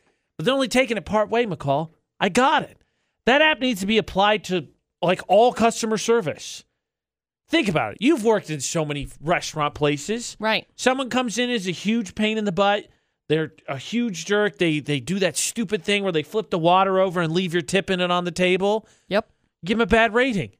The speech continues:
Speaker 1: They get enough bad ratings, guess what? They don't get to use your establishment anymore.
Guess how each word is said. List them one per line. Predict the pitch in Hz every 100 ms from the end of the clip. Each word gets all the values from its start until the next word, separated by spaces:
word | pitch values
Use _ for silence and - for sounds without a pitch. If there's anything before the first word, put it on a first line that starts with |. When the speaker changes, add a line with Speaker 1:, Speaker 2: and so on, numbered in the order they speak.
| _ _ _ _
Speaker 1:
They | 180
get | 226
enough | 247 247
bad | 247 240 214
ratings, | 262 285 208
guess | 240 233 -
what? | 285 269 160 _ _ _ -
They | 269
don't | 262
get | 240
to | 220
use | 269 226
your | 269
establishment | - 277 320 294 - 190 147
anymore. | 131 120 107 101